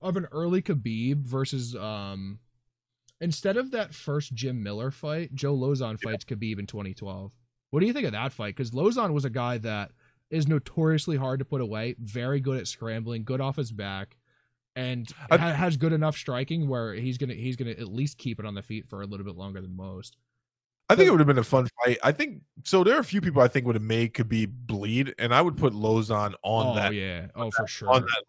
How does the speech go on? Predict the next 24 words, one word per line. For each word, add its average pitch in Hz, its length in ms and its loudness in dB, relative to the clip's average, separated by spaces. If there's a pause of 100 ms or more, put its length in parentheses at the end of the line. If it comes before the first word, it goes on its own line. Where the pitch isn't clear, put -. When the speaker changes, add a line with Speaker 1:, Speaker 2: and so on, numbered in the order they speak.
(140)
Speaker 2:
list. - 240 -18 (220)
On 127 140 8
Speaker 1:
He, - 40 6
Speaker 2:
that 117 100 6
Speaker 1:
he 226 60 2
Speaker 2:
list 226 40 4
Speaker 1:
makes 202 160 4
Speaker 2:
for 165 40 -4
sure. 180 60 2
Speaker 1:
everyone 202 280 0
bleed. 98 260 -10
<laughs> - 40 -12
He 254 120 4
makes 220 200 2
everyone 127 460 -2
bleed. 92 260 -10 (540)
Speaker 2:
Including 208 380 4
himself. 196 500 8
<laughs> - 40 -6 (220)
Speaker 1:
Oh, 175 140 8
for - 0 -
Speaker 2:
Like, 160 200 8
Speaker 1:
sure. 131 600 -2 (960)
Speaker 2:
dude. 247 320 -6